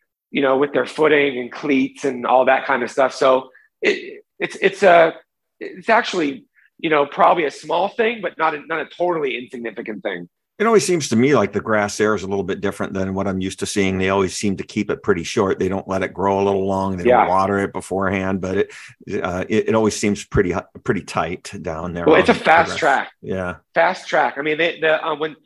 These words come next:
Speaker 1: when the Arizona Cardinals used to play at Sun Devil Stadium, the, the players regularly voted the grass,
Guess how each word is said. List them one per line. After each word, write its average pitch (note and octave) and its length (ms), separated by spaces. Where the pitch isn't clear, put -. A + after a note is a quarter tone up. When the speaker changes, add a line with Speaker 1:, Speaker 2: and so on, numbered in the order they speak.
Speaker 1:
when E3 140
the E3+ 100
Arizona G3 400
Cardinals F3 580
used E3+ 180
to E3+ 60
play F3+ 140
at C#3+ 80
Sun D#3+ 160
Devil D3 220
Stadium, C#3+ 640
the, D3 320
the D3+ 120
players F3 600
regularly E3 680
voted C#3+ 460
the C3+ 80
grass, C3+ 720